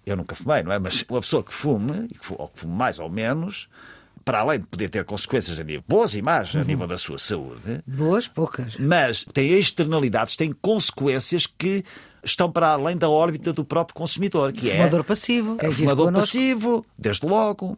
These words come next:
Speaker 1: agora
Speaker 2: Uhum.
Speaker 1: menos porque em espaços fechados já não é autorizado, o fumo,
Speaker 2: Uhum.
Speaker 1: mas eu lembro quando entrava, eh, e a Maria Flor também sempre entrava, entrava
Speaker 2: Pois.
Speaker 1: num restaurante, então
Speaker 2: Sim,
Speaker 1: sobretudo
Speaker 2: sim.
Speaker 1: no inverno com o vapor d'água, com tudo, aquilo era um verdadeiro entrar numa cabine de, de fumo, não é?
Speaker 2: Sim.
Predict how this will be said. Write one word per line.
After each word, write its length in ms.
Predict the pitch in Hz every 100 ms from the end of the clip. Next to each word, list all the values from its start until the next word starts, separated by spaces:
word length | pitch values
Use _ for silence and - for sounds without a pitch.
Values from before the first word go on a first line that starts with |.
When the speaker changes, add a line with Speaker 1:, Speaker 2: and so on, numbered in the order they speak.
| -
Speaker 1:
agora 360 | - 85 80 85
Speaker 2:
Uhum. 60 |
Speaker 1:
menos 340 | 104 110 95 -
porque 440 | - - 80 78
em 40 | 80
espaços 340 | - 78 -
fechados 520 | - 117 95 82 80
já 160 | 78 76
não 160 | 71 73
é 80 |
autorizado, 800 | 73 - 123 143 180 170 165 156 - - -
o 80 | 156
fumo, 120 | 131
Speaker 2:
Uhum. 60 | 135
Speaker 1:
mas 120 | 98
eu 80 | 87
lembro 380 | 92 101 104 95
quando 240 | 76 87
entrava, 400 | 85 110 92 78 - -
eh, 420 | 58 50 50 50
e 40 |
a 60 | 71
Maria 120 | 76
Flor 140 | 78 78
também 160 | 85
sempre 260 | 80 87 127
entrava, 180 | 151 127
entrava 160 | 92 87
Speaker 2:
Pois. 140 | 104
Speaker 1:
num 60 | 104
restaurante, 580 | - 131 123 139 107
então 160 | 90 98
Speaker 2:
Sim, 80 | 285 269
Speaker 1:
sobretudo 340 | - 117 98 -
Speaker 2:
sim. 60 | - -
Speaker 1:
no 160 | 90 101
inverno 340 | 85 123 104
com 100 | 92
o 40 |
vapor 320 | 87 90 101 90
d'água, 380 | 120 120 98 90
com 200 | 101 95
tudo, 240 | 131 135
aquilo 300 | 127 - 127
era 180 | 131 139
um 60 |
verdadeiro 340 | 127 127 139 143
entrar 240 | 139 147
numa 200 | 151 156
cabine 440 | - 151 135 160 160
de, 280 | 160 170
de 80 | 160
fumo, 340 | - 175 165 113
não 140 | 92
é? 80 | 131
Speaker 2:
Sim. 200 | 151